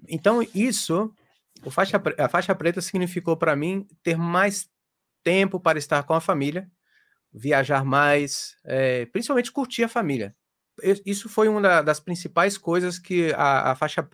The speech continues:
preta nos traz, porque hoje, claro, a gen-, a gente é P J, é, tem que pagar bo-, as boletas como todo mundo,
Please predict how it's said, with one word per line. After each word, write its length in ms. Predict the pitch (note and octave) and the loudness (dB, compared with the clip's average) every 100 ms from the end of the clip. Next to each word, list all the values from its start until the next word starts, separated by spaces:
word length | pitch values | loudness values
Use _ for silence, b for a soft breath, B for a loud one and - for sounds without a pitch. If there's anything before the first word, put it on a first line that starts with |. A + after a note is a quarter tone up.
| - | -12
preta 440 | - D3 D3+ F3 E3+ | -2 -2 0 -2 -4
nos 220 | D#3 D#3+ | -8 -4
traz, 240 | F#3 D3+ C3+ | 0 0 -2
porque 300 | D3+ - F#3 | -6 -2 2
hoje, 520 | F#3+ G#3+ C#3+ C#3 F3 _ b b b b b b b _ _ | 4 4 2 -4 -10 _ b b b b b b b _ _
claro, 260 | - F3+ B2 | 2 2 2
a 20 | |
gen-, 220 | A2+ B2 D3 | -2 -6 -4
a 60 | |
gente 240 | B2+ C3+ E3 | -6 -4 -2
é 40 | |
P 160 | E3 D3+ | 0 0
J, 460 | C3+ C#3+ C#3+ F3+ - _ _ _ _ _ | 2 0 0 -4 -6 _ _ _ _ _
é, 360 | C#3+ C#3+ C3+ B2 | -2 0 2 0
tem 120 | B2 | -2
que 80 | A2+ | -6
pagar 200 | B2 A#2+ | -4 -2
bo-, 160 | B2+ B2 B2+ A2 G#2+ G#2 A2 _ - | -2 -2 -6 -10 -14 -16 -20 _ -16
as 180 | G#2+ G#2+ | -12 -8
boletas 320 | A2 B2 B2+ | -4 -4 -4
como 180 | - C3+ | -6 -4
todo 220 | D3+ D3+ | -2 -2
mundo, 400 | D#3 F3 G#3 A3 | -2 -2 -2 -6